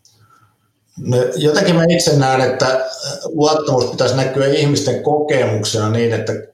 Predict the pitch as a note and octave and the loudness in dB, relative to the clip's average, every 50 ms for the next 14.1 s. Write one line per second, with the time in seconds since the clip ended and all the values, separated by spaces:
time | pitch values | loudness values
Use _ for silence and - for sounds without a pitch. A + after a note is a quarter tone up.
0 | _ - - C3+ C#3+ C#3+ C#3 - A#2+ A#2 A#2 A2+ A2 B2 A#2+ B2 A#2+ - C3+ C#3 | _ -4 -2 0 0 0 0 0 0 0 0 0 0 0 0 0 0 -2 0 0
1 | C#3 C3+ - - - - A2 G#2+ - - - B2 - - - - - - - B2 | 2 2 2 0 -2 -2 -2 -2 -2 -2 -2 -4 -2 -2 -2 -2 -4 -4 -2 -2
2 | - B2+ - - A2+ G#2+ A2 A#2+ - - - - A#2+ A#2+ A#2 - A2+ G#2+ G#2 G2+ | -2 -2 -2 -2 -2 -2 -2 -2 -4 -6 -4 -2 -2 0 0 0 -2 -2 -2 0
3 | G#2 A2 A2 G#2+ G#2 - - G#2 G2 G2 F#2+ - G2 G2 F#2+ F#2+ F#2+ - _ _ | 0 0 -2 -2 -2 -4 -4 -6 -6 -6 -6 -6 -6 -4 -4 -4 -6 -10 _ _
4 | _ _ _ _ - G#2+ G#2 G#2 A2 G#2+ G2+ A2+ A#2 A#2 A2+ A2 G2+ - - - | _ _ _ _ -6 -6 -6 -4 -6 -6 -6 -4 -4 -2 -2 -2 -2 -4 -6 -8
5 | - _ _ _ _ _ _ _ _ _ _ _ _ _ _ _ _ - A2+ A2 | -14 _ _ _ _ _ _ _ _ _ _ _ _ _ _ _ _ -4 -2 0
6 | A2+ A2 A2 A2 - - G#2+ G#2+ G2+ G2 G2+ - - _ _ _ _ - A2 - | 0 0 -2 -2 -2 -2 -2 0 0 -2 -4 -6 -12 _ _ _ _ -2 0 0
7 | D3+ B2 A#2+ A#2+ A2+ A2 A2 A#2+ A#2+ A#2 A2 A2 G#2 G#2 - - A2+ A2+ A2+ - | 0 0 0 0 0 0 2 0 0 0 0 0 0 -2 -2 -2 -2 -2 0 -2
8 | - A2+ G#2+ G2+ F#2 - - - _ _ _ _ _ _ _ _ _ _ _ _ | -2 -2 -2 -2 -2 -4 -6 -10 _ _ _ _ _ _ _ _ _ _ _ _
9 | _ _ _ _ - G#2 G#2 G#2 G#2+ G#2+ G#2+ - - - - - - - - - | _ _ _ _ -6 -4 -2 0 -2 -2 -4 -6 -12 -14 -20 -20 -20 -20 -20 -20
10 | - _ _ C#3+ D3 D3+ D#3 - - - C3+ C3 C3 B2+ B2+ - - C3+ C3+ C#3 | -20 _ _ -12 -8 -8 -8 -6 -2 0 0 2 2 2 0 0 0 0 0 0
11 | C#3 - C#3+ - - - - D3 C#3+ C#3+ C#3+ C#3 C#3 C3+ C3+ D3 D3 D3+ D3 C#3 | 0 -2 -4 -6 -8 -6 -2 0 0 2 2 0 0 0 0 0 2 2 2 0
12 | - - A#2+ A#2 A2+ A2 A2+ A2+ A2+ - - - - - - - - C3+ C3 B2+ | 0 0 0 -2 0 0 0 -2 -2 -2 -6 -10 -14 -18 -12 -6 -4 -2 0 0
13 | B2 B2 - - A#2 A2 - - A#2+ A#2+ B2 A#2+ B2 A#2 A2+ A2 - A2 G#2+ G#2 | 0 -2 -2 -2 -2 -2 0 0 -2 -2 0 0 0 -2 -2 -2 -2 -4 -4 -4
14 | - | -8